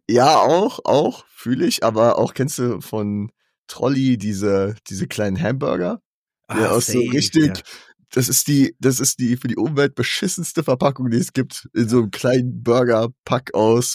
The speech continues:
Speaker 1: Plastik einfach nur.
Speaker 2: Auch total unnötig, also die könntest du
Speaker 1: Ja.
Speaker 2: halt auch so einfach in einem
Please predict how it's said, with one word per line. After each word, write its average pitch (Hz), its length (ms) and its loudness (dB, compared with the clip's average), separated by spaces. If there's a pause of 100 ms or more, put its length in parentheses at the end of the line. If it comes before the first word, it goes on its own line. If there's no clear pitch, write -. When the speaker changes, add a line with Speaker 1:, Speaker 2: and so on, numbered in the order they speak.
Speaker 1:
Plastik 110 460 0
einfach 90 400 0
nur. 92 240 -4 (180)
Speaker 2:
Auch 107 200 -4
total 131 440 0
unnötig, 113 640 -2
also 98 180 -6
die 101 100 -6
könntest 113 320 -4
du 113 40 2
Speaker 1:
Ja. 107 40 4
Speaker 2:
halt 104 120 0
auch 95 120 -6
so 117 360 -4
einfach 107 480 -2
in 107 180 -8
einem 104 340 -6